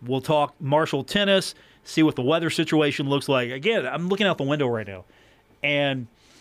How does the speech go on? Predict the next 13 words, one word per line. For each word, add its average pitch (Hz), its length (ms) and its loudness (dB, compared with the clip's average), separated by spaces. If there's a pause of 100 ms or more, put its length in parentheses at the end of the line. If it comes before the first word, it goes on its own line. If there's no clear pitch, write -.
(520)
I 170 120 0
hope 202 400 0
that 220 200 0
you 165 80 2
stayed 196 340 2
home 156 280 2
today. 196 220 -2
If 196 80 -8
you 127 60 -2
got 170 120 0
a 160 40 -2
chance 165 320 -2
to 127 520 -2